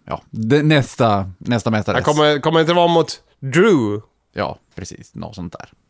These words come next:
Speaker 2: De, för de kan ju ha en, en rematch från Clash in the Castle, Castle, jag kan inte prata idag, utan Sheamus.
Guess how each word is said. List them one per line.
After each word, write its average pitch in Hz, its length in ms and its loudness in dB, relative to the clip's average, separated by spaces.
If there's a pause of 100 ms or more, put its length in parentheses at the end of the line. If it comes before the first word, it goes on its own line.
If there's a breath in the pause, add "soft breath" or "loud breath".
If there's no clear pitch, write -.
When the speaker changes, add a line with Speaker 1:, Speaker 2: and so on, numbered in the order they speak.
Speaker 2:
De, 135 260 -2
för 143 140 -4
de 160 120 2
kan 151 100 0
ju 139 60 4
ha 131 120 2
en, 127 240 -4
en 127 560 -4
rematch 135 460 -2
från 127 160 -8
Clash 127 360 -2
in 127 80 -4
the 120 60 -6
Castle, 120 580 -2 (160)
Castle, 156 560 -6
jag 113 120 -12
kan - 80 -6
inte 107 100 -12
prata 101 320 -10
idag, 107 160 -8 (360 loud breath)
utan 180 760 2
Sheamus. 160 960 -2